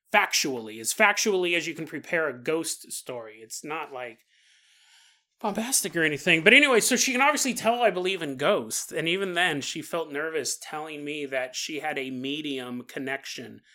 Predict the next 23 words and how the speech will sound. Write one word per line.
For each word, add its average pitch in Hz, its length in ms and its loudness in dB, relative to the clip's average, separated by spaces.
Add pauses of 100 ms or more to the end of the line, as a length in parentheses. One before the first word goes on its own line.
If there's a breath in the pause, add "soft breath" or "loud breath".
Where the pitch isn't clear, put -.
(280 soft breath)
She - 140 -8
had 143 80 -2
a 135 60 -6
psychic 151 420 -4
connection 139 480 -10
with 127 160 -12
this 127 180 -10
child. 139 360 -6
Or 151 160 -4
maybe 170 280 0
to 165 80 -6
even 165 220 -8
tell 170 160 -4
me 170 80 -4
that 165 180 -4
Emily 170 360 -6
was 160 180 -10
in 170 100 -6
the 165 60 -8
conference 156 760 -10 (1080)
watching 160 560 -2
the, 113 320 -14 (260)
it's, 196 240 0